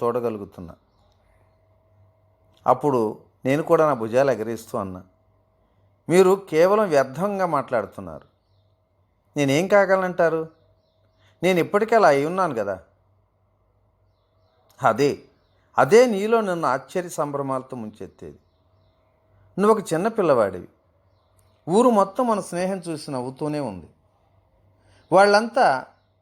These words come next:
మనం ఎ-, ఒకరితో ఒకరు ఏ విషయాలు మాట్లాడతామని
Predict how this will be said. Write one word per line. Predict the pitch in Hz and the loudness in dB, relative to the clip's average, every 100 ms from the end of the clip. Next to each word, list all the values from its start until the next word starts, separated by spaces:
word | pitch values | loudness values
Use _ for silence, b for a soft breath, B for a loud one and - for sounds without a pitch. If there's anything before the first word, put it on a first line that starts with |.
| _ | _
మనం | 160 202 | -4 -2
ఎ-, | 196 143 131 | 0 -2 -2
ఒకరితో | 151 220 226 254 240 | -4 -4 -2 0 0
ఒకరు | 202 - 185 | 0 -2 -6
ఏ | 160 156 | -4 -4
విషయాలు | 202 190 226 202 | -4 -2 -2 0
మాట్లాడతామని | 180 170 175 170 160 160 156 156 107 107 | -4 -2 -2 -2 -2 -4 -4 -6 -8 -12